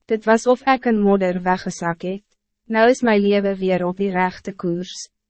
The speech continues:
Ek staan sterk. Hy het weer nieuwe blijdschap in my leven gegee. Ek sal een nieuwe lied tot die Heere se eer sing, want Hij is ons God. Baie mense sal raak sien wat Hy gedoen het.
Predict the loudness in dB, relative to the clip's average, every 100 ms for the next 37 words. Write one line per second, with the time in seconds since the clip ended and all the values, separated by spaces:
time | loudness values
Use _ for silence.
0 | _ -6 -4 0 0 0 -6 -4 -4 -4
1 | -12 _ _ _ 0 0 2 0 0 0
2 | 0 0 0 0 0 -2 -4 -6 -4 -2
3 | 0 2 2 2 -2 -4 -10 -6 -8 -8
4 | -14 _ _ -6 -4 2 4 6 2 2
5 | 2 4 0 4 4 6 4 2 2 0
6 | 0 0 2 0 -2 -4 -4 -4 _ _
7 | _ 0 2 2 0 0 -6 -2 -2 -2
8 | 0 0 0 -2 -20 _ _ _ _ _
9 | _ _ 2 4 4 2 0 -2 0 0
10 | 2 2 0 -4 -2 -2 -4 -4 -4 0
11 | 2 2 -2 -10